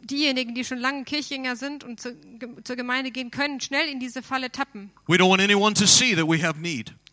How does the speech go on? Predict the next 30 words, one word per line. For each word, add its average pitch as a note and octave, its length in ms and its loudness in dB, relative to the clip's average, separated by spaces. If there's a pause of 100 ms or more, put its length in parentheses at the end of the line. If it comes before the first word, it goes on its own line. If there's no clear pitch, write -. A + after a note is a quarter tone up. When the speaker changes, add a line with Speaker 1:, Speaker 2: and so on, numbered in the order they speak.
Speaker 1:
Wir B3 220 -6
wollen D4+ 200 2
nicht, B3+ 140 -4
dass A#3 160 -6
jemand A#3+ 240 -6
sieht, B3 200 -10
dass A3 180 -10
wir A3+ 160 -6
auch - 160 -6 (200)
Speaker 2:
We F3+ 100 6
don't G#3 100 8
want G#3 80 2 (140)
Speaker 1:
Probleme A3 80 6
Speaker 2:
anyone G#3+ 180 6
Speaker 1:
haben. G#3 80 2
Speaker 2:
to G#3 140 6
know G#3+ 260 4
that E3 120 -2
we F3 140 4
are D#3 100 4
hurting. C#3 300 -2 (300)
Speaker 1:
Wir A#3+ 160 -6
wollen C#4 220 0
nicht, C#4+ 200 -6
dass B3+ 120 -8
jemand B3+ 300 -4
weiß, B3+ 240 -2
dass B3 180 -10
wir, B3+ 100 -4
äh, - 20 -14